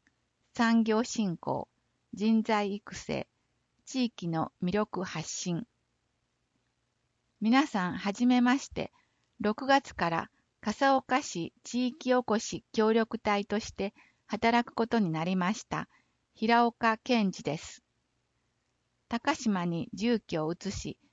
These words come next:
素晴らしい景観と温かな島の人々と触れ合いながら、これまで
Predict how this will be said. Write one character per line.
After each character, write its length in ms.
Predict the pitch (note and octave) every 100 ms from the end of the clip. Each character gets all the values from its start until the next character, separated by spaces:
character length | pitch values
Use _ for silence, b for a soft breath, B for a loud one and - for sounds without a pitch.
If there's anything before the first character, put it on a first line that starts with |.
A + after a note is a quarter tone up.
| _ _ -
素 160 | -
晴 160 | A3+ C4
ら 160 | C4+ C#4+
し 220 | C4 G#3+
い 40 |
景 220 | - G#3
観 320 | G#3 G3+ G3+ G3
と 200 | F#3+ G3 b b b
温 380 | G3+ C4 A3
か 160 | - E3
な 180 | D#3+ D3+
島 340 | - - G#3+ A#3
の 100 | A#3+
人 240 | - B3
々 240 | G3+ D#3+
と 140 | - D#3
触 140 | -
れ 120 | G3
合 120 | G3 F#3
い 80 |
な 140 | F#3 E3+
が 120 | D3+
ら、 180 | D3 E3 _ _ _ _ _
こ 140 | G#3+
れ 120 | C4
ま 200 | B3+ A#3+
で 240 | F#3 E3+